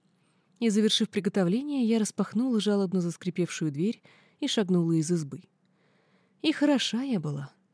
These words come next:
Уж так хороша, что мудрый ворон клюв от восхищения раскрыл, а с деревьев белки попадали. Но всё испортил кот.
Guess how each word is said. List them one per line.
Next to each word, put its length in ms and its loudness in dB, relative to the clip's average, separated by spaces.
Уж 140 0
так 220 2
хороша, 380 0
что 180 -4
мудрый 260 0
ворон 320 0
клюв 300 -2
от 100 -2
восхищения 600 -4
раскрыл, 460 -4
а 160 2
с 60 -6
деревьев 480 2
белки 360 -2
попадали. 640 -6
Но 120 4
всё 200 -2
испортил 460 -6
кот. 340 -14